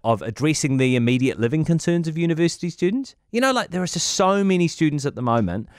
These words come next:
who are doing it incredibly tough, who are among, like, the poorest people in our society. Uh, I, I don't know if you saw the Sunday Story a couple of weeks ago, but,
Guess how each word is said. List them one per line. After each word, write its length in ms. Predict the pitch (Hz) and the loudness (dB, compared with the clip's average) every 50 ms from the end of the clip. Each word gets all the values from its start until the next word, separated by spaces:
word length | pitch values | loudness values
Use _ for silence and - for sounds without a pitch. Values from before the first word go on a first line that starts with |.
| - - - - - - - _ - | -20 -20 -20 -20 -20 -20 -16 _ 0
who 240 | 151 160 170 165 | 2 4 4 4
are 480 | 156 139 131 127 131 127 123 120 120 - _ _ - 92 90 _ _ _ _ _ - - - | 4 4 4 4 4 4 4 4 2 0 _ _ -20 -20 -20 _ _ _ _ _ -20 -8 -2
doing 240 | - 202 202 196 196 | 0 2 2 2 0
it 100 | 165 170 | 0 -2
incredibly 760 | 190 175 - - - - 220 233 233 226 220 175 170 147 127 | -6 -6 -8 -10 -8 -2 0 0 2 2 0 0 0 -2 -2
tough, 300 | - - 117 98 - - | -2 -4 -4 -4 -2 0
who 160 | 160 170 180 | 2 4 4
are 180 | 180 175 175 170 | 4 4 4 4
among, 520 | 165 170 175 175 170 170 170 165 151 - - - - | 2 2 2 2 4 4 2 2 0 -4 -8 -6 -2
like, 140 | 143 - - | -2 -2 0
the 120 | 135 139 | -2 -4
poorest 520 | - - - - 175 175 170 165 156 - - | -4 -4 -2 2 4 4 4 4 2 -2 -2
people 300 | - 147 139 - 127 123 | -6 -4 -4 -2 -2 -2
in 80 | 120 | 0
our 160 | 123 120 117 - | 0 -2 -2 -4
society. 640 | - 113 - - 110 117 120 123 117 78 - - _ _ _ _ _ _ _ _ _ _ _ _ _ _ - - | -6 -8 -6 -4 -4 -2 -2 -4 -6 -8 -12 -14 _ _ _ _ _ _ _ _ _ _ _ _ _ _ -10 -4
Uh, 60 | - 151 | -2 -2
I, 260 | 151 143 156 165 156 - | 0 0 0 0 0 0
I 60 | 160 | -2
don't 140 | 160 175 175 | 0 2 2
know 60 | 165 | 0
if 120 | 156 - - | 0 -2 -4
you 60 | 131 | -6
saw 240 | - 156 151 143 127 | -2 0 0 0 0
the 80 | 127 | -2
Sunday 320 | 117 - 160 160 160 156 151 | -2 0 0 0 2 0 0
Story 300 | - - 165 160 156 156 | 0 0 0 2 2 0
a 40 | |
couple 240 | 143 - 135 - 107 | 0 -2 -4 -4 -4
of 60 | 113 | -4
weeks 240 | 127 160 160 - - | -2 -4 -4 -4 -8
ago, 240 | 156 143 156 143 143 | -4 -2 0 0 0
but, 240 | 139 - 151 - | 0 0 -2 -4